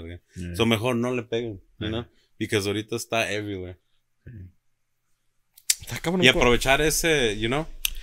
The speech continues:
Speaker 2: Sí.
Speaker 1: que tenemos la cámara y un micrófono para dar
Speaker 2: Sí.
Speaker 1: ese mensaje, ¿verdad?
Speaker 2: Y eso va para toda la gente en general, o sea, no nomás
Speaker 1: Me pueden ver
Speaker 2: excepto
Speaker 1: como un pendejo, pero si pueden agarrar ese mensaje, ¿verdad? Y tomarlo, ¿verdad?
Speaker 2: Sí.
Speaker 3: Mira, güey, es que está fácil esa madre.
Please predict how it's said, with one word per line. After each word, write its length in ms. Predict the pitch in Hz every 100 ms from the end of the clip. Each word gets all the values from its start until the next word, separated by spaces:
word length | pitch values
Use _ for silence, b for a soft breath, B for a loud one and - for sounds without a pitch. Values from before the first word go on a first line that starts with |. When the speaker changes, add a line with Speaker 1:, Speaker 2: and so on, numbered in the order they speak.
| B
Speaker 2:
Sí. 240 | - 120 120
Speaker 1:
que 100 | 139
tenemos 340 | - 143 156
la 160 | 175 147
cámara 380 | 135 147 160 156
y 60 | 139
un 80 |
micrófono 540 | 139 123 131 127 139 135 123
para 180 | 113
dar 80 | 113
Speaker 2:
Sí. 60 | 120
Speaker 1:
ese 100 | 131
mensaje, 520 | 120 107 120 - 120 -
¿verdad? 220 | - 110 127 -
Speaker 2:
Y 80 |
eso 160 | 156 208
va 120 | 208
para 140 | 202 196
toda 140 | 202
la 140 | 190
gente 240 | 151 170 175
en 100 | 147
general, 440 | 120 107 120 127
o 40 | 110
sea, 160 | 110
no 100 | 113
nomás 640 | 117 110 110 110 104 - -
Speaker 1:
Me 140 | 139
pueden 260 | 143 165 180
ver 80 | 196
Speaker 2:
excepto 80 | -
Speaker 1:
como 180 | 196
un 60 | 190
pendejo, 460 | 156 143 156 156 151
pero 260 | 139 123
si 260 | 113 120 117
pueden 300 | - 120 139
agarrar 320 | 139 120 131
ese 160 | 131 131
mensaje, 480 | 120 104 117 113 135
¿verdad? 300 | 120 131 - _
Y 100 | 110
tomarlo, 500 | 107 101 117 120 101
¿verdad? 160 | 101
Speaker 2:
Sí. 140 | 98 95
Speaker 3:
Mira, 200 | 117 147
güey, 240 | 147 139 104
es 180 | 127 139
que 200 | 151 147 - _ _
está 180 | -
fácil 460 | 123 120 139 147 156
esa 220 | 143 127
madre. 500 | 123 120 117 104 95